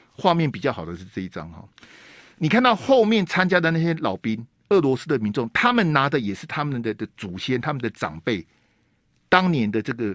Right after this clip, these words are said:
哈，参战的照片啊。你，你看人家是怎么纪念老兵的，连普丁都把他爸爸，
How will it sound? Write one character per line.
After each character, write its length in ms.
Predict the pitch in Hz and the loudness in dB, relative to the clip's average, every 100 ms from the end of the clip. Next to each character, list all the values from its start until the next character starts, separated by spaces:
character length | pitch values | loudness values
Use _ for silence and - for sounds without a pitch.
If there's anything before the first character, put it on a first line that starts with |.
| 101 | -8
哈， 220 | 104 87 _ _ _ _ _ _ | -10 -12 _ _ _ _ _ _
参 320 | - - 151 | -8 -4 -2
战 180 | 139 143 | -2 -2
的 80 | 107 | -2
照 220 | 98 110 | -4 -6
片 200 | - 98 73 | -6 -10 -12
啊。 120 | - _ _ _ _ _ _ _ - _ _ _ _ _ _ _ - | -18 _ _ _ _ _ _ _ -20 _ _ _ _ _ _ _ -10
你， 120 | 170 - | -8 -2
你 100 | 151 | -2
看 240 | - 233 | 0 2
人 160 | 165 160 | 4 4
家 120 | 175 | 2
是 120 | 170 | 0
怎 160 | 170 110 | -2 -4
么 80 | 98 | -4
纪 180 | - 143 | -4 -4
念 180 | 127 113 | -2 -2
老 140 | 80 | -4
兵 180 | - 98 | -8 -4
的， 80 | 101 | -2
连 120 | 151 160 | 0 0
普 220 | - 120 | -2 -2
丁 160 | 170 | 0
都 120 | 170 165 | -2 0
把 120 | 113 | -2
他 80 | 131 | -2
爸 140 | 135 | -2
爸， 240 | 120 101 | -2 -4